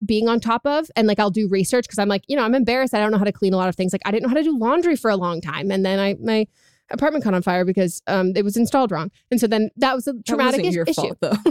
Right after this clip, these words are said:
Speaker 2: <laughs>
Speaker 1: No, it wasn't. But that was, like, that was the time that I was learning how to do laundry for the first time. Um, and so I was like, "Oh, damn, this is not boding well." Um, but, like, we sat down and I, I wrote down, I asked him, I was like, "Write down everything that you do, chores related around the house, and I'll write down everything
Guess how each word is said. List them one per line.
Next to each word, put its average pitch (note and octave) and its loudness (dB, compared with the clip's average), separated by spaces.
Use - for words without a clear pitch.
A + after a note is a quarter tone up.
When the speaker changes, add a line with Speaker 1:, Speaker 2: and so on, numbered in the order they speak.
Speaker 2:
<laughs> - -14
Speaker 1:
No, F4 4
it A#3 0
wasn't. B3+ 0
But C4 0
that C#4+ 0
was, D4+ -2
like, B3+ 0
that D4 2
was D#4 -2
the C#4 -10
time B3+ 0
that C4 0
I A#3 -2
was A3+ -8
learning G#3+ -4
how A3+ -4
to A3 -2
do G#3+ -6
laundry G3+ -4
for C#4 -8
the C4+ -8
first D4 -6
time. F4+ -2
Um, B3 0
and C#4+ -2
so D#4 0
I C4+ 0
was C4+ -2
like, A#3+ -2
"Oh, C#4+ 2
damn, A#3 0
this A#3 -2
is B3+ 0
not A#3+ 0
boding G#3+ 0
well." F#3 -6
Um, B3+ 2
but, C4 -2
like, C4+ -2
we C#4+ -2
sat D4 -2
down F4+ -2
and D4 -6
I, A#3 -6
I A3 -2
wrote A#3+ -2
down, B3+ -2
I A3+ 0
asked A3+ -2
him, A#3 -2
I - 0
was G3+ 0
like, G3 0
"Write A3 -2
down D#4 2
everything A3+ 0
that G#3 0
you G3 -2
do, F3+ -2
chores G#3 -2
related F#3 -2
around F#3 -4
the F#3 -4
house, F3+ -8
and G3+ -2
I'll F#3 -2
write F#3+ -2
down F3 -4
everything F3+ -6